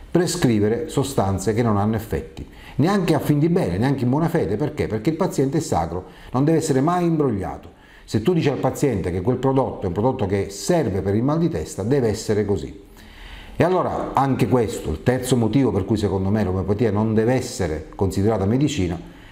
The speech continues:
è un motivo importante, perché il medico omeopata che prescrive a un suo paziente un prodotto che non contiene ciò che dichiara di contenere,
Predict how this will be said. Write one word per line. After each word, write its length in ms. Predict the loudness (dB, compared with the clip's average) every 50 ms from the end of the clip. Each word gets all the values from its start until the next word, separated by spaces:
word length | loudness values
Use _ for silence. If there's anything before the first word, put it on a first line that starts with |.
| -20 -18 -4
è 80 | 0 2
un 100 | 2 2
motivo 240 | 2 2 2 2
importante, 680 | 2 2 2 0 2 2 2 0 2 0 -2 -2 -2 -2
perché 600 | -2 -2 -2 0 0 0 0 0 -4 -8 -10 -6
il 80 | 0 2
medico 300 | 2 2 2 2 2 2
omeopata 560 | 2 2 2 0 0 -2 -2 -4 -6 -6 -4
che 140 | -4 -4 -2
prescrive 440 | -2 0 -2 -2 0 2 2 2 2
a 60 | 2
un 460 | 2 0 2 2 2 2 2 0 -2 -4
suo 180 | -2 0 0 2
paziente 580 | 2 0 0 0 0 0 0 0 -2 -6 -6 -2
un 160 | 0 0 2
prodotto 400 | 2 2 2 2 0 0 0 0
che 80 | 0 2
non 140 | 0 0 0
contiene 540 | 0 0 0 0 2 0 0 2 0 -2
ciò 160 | -2 -2 0 0
che 100 | 0 0
dichiara 300 | 0 0 0 2 0 0
di 120 | 0 0
contenere, 540 | 0 0 0 0 0 0 0 -2 -2 -4